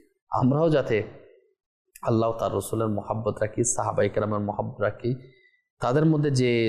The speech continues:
মহব্বত ছিল এলম অর্জন করা। দেখুন, তারা এলম কালাম ছাড়া কেউ নেই, কিন্তু তারা এলম কালামের মধ্যেও এগিয়ে ছিলেন, ইবাদত বন্দগিতেও এগিয়ে ছিলেন, ইসলামের মহব্বতের মধ্যে এগিয়ে ছিলেন।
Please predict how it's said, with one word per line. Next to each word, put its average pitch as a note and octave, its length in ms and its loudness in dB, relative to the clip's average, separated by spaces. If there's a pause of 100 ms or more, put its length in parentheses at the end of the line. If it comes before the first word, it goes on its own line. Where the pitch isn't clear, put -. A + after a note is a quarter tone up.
মহব্বত B2+ 500 0
ছিল A2+ 200 0
এলম A2 260 2
অর্জন G#2 280 -4
করা। G#2+ 200 0
দেখুন, A2 340 0 (600)
তারা B2 200 2 (380)
এলম E3+ 300 6
কালাম E3+ 320 0
ছাড়া D#3+ 220 0
কেউ - 260 0
নেই, A2 220 4
কিন্তু G2+ 200 -8
তারা A#2+ 180 2
এলম B2+ 260 4
কালামের C#3+ 360 2
মধ্যেও D3+ 400 2 (800)
এগিয়ে C#3+ 340 2
ছিলেন, F#3 300 4 (520)
ইবাদত C3+ 460 2
বন্দগিতেও C3+ 600 2 (440)
এগিয়ে D#3 260 4
ছিলেন, F3 260 2 (520)
ইসলামের E3+ 420 2
মহব্বতের F#3 520 2
মধ্যে C3 280 4
এগিয়ে G#2 240 0
ছিলেন। F#2 240 -8